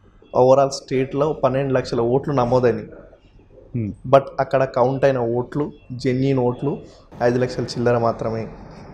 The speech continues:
Speaker 1: దీన్ని ఏమంటారు?
Speaker 2: అంటే మీరు ఎవరికి ఏమీ ప్రలోభాలకు గురి చేయలేదా? చాలామంది యువకుల దగ్గర ఆధార్ కార్డులు నెంబర్లు తీసుకున్నారు, వాళ్ళ దగ్గర ఫోటోలు తీసుకున్నారు, ఓటీపీలు అని చెప్తూ ఉన్నారు. ఆ,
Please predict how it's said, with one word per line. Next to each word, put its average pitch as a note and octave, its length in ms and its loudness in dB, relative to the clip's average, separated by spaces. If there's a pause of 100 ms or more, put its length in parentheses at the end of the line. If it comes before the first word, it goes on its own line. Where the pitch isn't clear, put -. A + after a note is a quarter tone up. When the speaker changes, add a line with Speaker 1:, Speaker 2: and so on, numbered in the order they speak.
(560)
Speaker 1:
దీన్ని C3 260 -2
ఏమంటారు? B2 340 -4 (840)
Speaker 2:
అంటే F3 240 2
మీరు C#3+ 600 2 (140)
ఎవరికి D3+ 300 2
ఏమీ C#3+ 420 2
ప్రలోభాలకు C3+ 760 2
గురి A#2 180 2
చేయలేదా? A#2+ 320 2 (140)
చాలామంది B2 380 2
యువకుల A#2 300 0
దగ్గర A2+ 360 2 (320)
ఆధార్ A#2 280 4
కార్డులు A2+ 720 0
నెంబర్లు A2 420 2
తీసుకున్నారు, A2+ 500 0
వాళ్ళ G#2+ 220 4
దగ్గర G#2+ 140 0
ఫోటోలు A2 320 -2
తీసుకున్నారు, A2 500 -2
ఓటీపీలు G#2+ 640 0
అని G#2+ 80 0
చెప్తూ G#2 300 -2
ఉన్నారు. G#2 320 0 (420)
ఆ, A2+ 40 -4